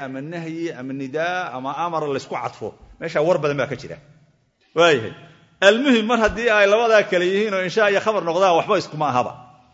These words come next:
Maskaxdaydu meel bay ku maqan tahay. Haddii labadaa ay kala noqdaan,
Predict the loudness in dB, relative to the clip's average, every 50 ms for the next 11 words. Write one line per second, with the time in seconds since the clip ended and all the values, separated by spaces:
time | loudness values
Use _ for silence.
0 | _ _ _ _ _ _ _ _ _ _ _ _ _ _ _ _ _ _ _ _
1 | _ _ _ _ _ _ _ -20 -14 -12 -10 -6 -4 -4 -4 -4 -4 -4 -4 -6
2 | -4 -4 -6 -8 -8 -8 -10 -8 -10 -10 -12 -14 -16 -18 -20 _ _ _ _ _
3 | -20 _ _ _ _ _ -8 -4 2 2 4 6 8 8 8 10 10 8 6 6
4 | 4 4 2 4 2 2 2 4 4 4 2 0 -2